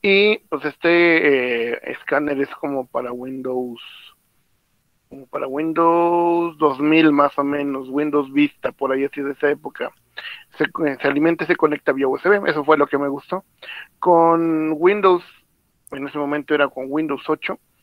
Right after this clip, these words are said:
no lo pude echar a andar aún con los drivers porque obviamente eran incompatibles, tenía que virtualizar, eh, lo que es Windows X P para que jalara, pero ¿qué crees? Con Zorin y con algunas otras distribuciones, pero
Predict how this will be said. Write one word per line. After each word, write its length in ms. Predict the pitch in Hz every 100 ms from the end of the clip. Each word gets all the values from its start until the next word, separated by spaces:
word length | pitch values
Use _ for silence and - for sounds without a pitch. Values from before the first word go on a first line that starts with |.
| _ -
no 180 | 151 156
lo 120 | 165
pude 200 | 170 165
echar 180 | - 151
a 40 |
andar 200 | 147 147
aún 160 | 147 147
con 220 | 147 139
los 160 | 127 123
drivers 320 | 131 147 147
porque 240 | 135 -
obviamente 380 | 143 147 147 147
eran 140 | 147 147
incompatibles, 680 | 151 131 131 - 135 156 - - - -
tenía 260 | 170 165 165
que 140 | 170
virtualizar, 840 | 156 151 135 147 127 131 - 156 151 -
eh, 640 | 143 127 127 123 123 -
lo 100 | 127
que 120 | 131 156
es 60 |
Windows 340 | 147 165 147 -
X 240 | 147 - -
P 80 | 151
para 180 | 135
que 140 | 127 -
jalara, 460 | - 131 131 196 - - - - -
pero 200 | 151 151
¿qué 120 | 156
crees? 240 | 165 165 -
Con 360 | 160 143 131 135 -
Zorin 320 | 165 170 165
y 60 | 131
con 180 | 135
algunas 340 | 131 151 151 -
otras 240 | 156 147
distribuciones, 540 | 131 - 139 - 160 -
pero 180 | - -